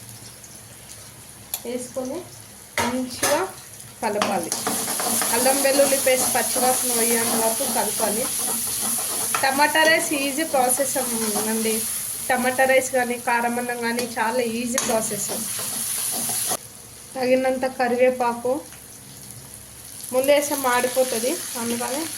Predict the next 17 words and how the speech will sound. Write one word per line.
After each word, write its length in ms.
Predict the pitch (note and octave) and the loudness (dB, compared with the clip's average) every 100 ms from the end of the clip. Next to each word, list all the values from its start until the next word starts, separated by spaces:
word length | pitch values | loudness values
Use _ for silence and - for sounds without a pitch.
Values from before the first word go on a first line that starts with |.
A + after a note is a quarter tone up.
| C#4 | -8
నేను 160 | A#3+ A#3+ | -6 -2
తర్వాత 300 | A3+ A3 A3+ A3+ | -2 -2 -6 -6
వేసుకున్నాను. 560 | A3 - G#3 G#3 A3+ C4+ - - - | -6 -6 -4 -4 -2 -4 -4 -4 -2
మీకు 140 | A#3+ A#3+ | -4 2
కావాలి 300 | A#3 A3+ B3+ C4+ | 4 4 2 2
అనుకుంటే 280 | C4 C4+ C4+ B3 | 0 -4 -4 -4
ముందు 180 | A#3 A#3 | -4 -4
కూడా 120 | A#3+ A#3 | -4 -4
వేసుకోవచ్చు. 680 | A3+ - A3 G#3 - - B3+ D#4+ - - - - - - - | -6 -6 -4 -4 -6 -8 -8 -8 -12 -16 -16 -16 -16 -14 -4
అది 100 | B3 B3+ | 4 6
వేసాం 280 | C4 C#4 C4+ | 6 0 4
కదా, 200 | B3+ C4+ F#4 - - - - - - - - - - - - | 4 4 2 -4 -16 -18 -18 -18 -18 -16 -16 -16 -18 -10 0
కొంచెం 280 | B3+ B3+ D4 D4 | 2 2 0 2
టమాటాలు, 540 | B3+ A#3 A#3 A3+ G3+ B3+ - - - - - - - - - - - - - - | 2 2 2 2 2 0 -2 -10 -16 -16 -12 -8 -4 -2 -2 -2 -2 -2 -2 0
నేనైతే 280 | B3 B3+ B3+ C#4 | 4 4 6 4
ఒక 160 | C4+ C4+ B3+ - | 6 6 4 6
ఫోర్ 340 | C4 B3+ | 8 8